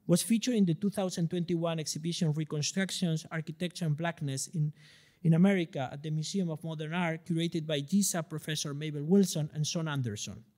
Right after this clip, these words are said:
Their tra-, their installation focused on the immeasurability of Black spatial practices in Atlanta. It explores the myriad ways in which Black people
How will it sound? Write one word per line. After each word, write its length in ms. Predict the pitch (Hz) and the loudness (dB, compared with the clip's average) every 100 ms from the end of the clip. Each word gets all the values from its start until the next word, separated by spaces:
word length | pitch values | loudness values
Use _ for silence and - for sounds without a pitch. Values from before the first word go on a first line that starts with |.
| _ _ _ - - _ - | _ _ _ -20 -20 _ 4
Their 140 | 160 | 4
tra-, 280 | 160 170 175 160 | 6 0 -2 0
their 160 | 175 | 4
installation 640 | 185 208 196 185 196 196 180 | 6 6 4 -2 -2 -2 -2
focused 420 | 190 180 170 170 | -4 0 0 2
on 140 | 151 | 0
the 180 | 147 143 180 | 0 -2 2
immeasurability 1040 | 165 160 156 160 151 160 202 180 - 160 | 4 4 0 0 0 4 4 4 2 -2
of 140 | 147 | -2
Black 280 | 160 160 156 | -2 -4 -4
spatial 420 | - 156 151 143 | -6 -4 -4 -4
practices 600 | - 185 - 165 - 139 | -2 -4 -2 -4 -4 -4
in 80 | 143 | -4
Atlanta. 600 | 131 165 180 156 117 110 - _ _ _ _ _ _ _ - | -2 2 2 2 -2 -10 -14 _ _ _ _ _ _ _ 2
It 120 | 170 | 4
explores 520 | 180 - 202 202 214 | 4 2 2 2 2
the 80 | 190 | 2
myriad 460 | 180 196 226 220 170 | 6 8 6 4 0
ways 460 | 175 165 131 - _ _ - | 0 2 0 -4 _ _ 0
in 140 | 151 | 2
which 320 | 147 143 - | 2 -2 -4
Black 340 | 175 190 196 - | 0 0 0 -2
people 480 | 190 160 151 147 | -2 0 -2 -2